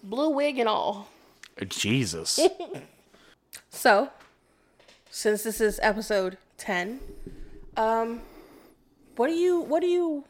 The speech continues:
Speaker 1: what would you like for this podcast to become one day, hopefully?
Speaker 2: <laughs>
Speaker 1: Oh.
Speaker 2: I don't fucking know.
Speaker 1: Just come
Speaker 2: L-
Speaker 1: on, it's
Speaker 2: Like, look, look, look.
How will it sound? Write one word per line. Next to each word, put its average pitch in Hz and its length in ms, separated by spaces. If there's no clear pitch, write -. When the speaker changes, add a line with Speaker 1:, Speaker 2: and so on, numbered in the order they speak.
Speaker 1:
what - 140
would 392 140
you 330 140
like - 280
for 226 260
this 220 400
podcast 196 680
to 208 140
become 190 380
one 196 220
day, 185 320
hopefully? 196 500
Speaker 2:
<laughs> - 40
Speaker 1:
Oh. 190 880
Speaker 2:
I 202 140
don't 330 220
fucking 143 680
know. 120 460
Speaker 1:
Just 571 240
come 698 160
Speaker 2:
L- - 0
Speaker 1:
on, 480 180
it's 508 680
Speaker 2:
Like, 240 360
look, - 160
look, 220 520
look. 151 360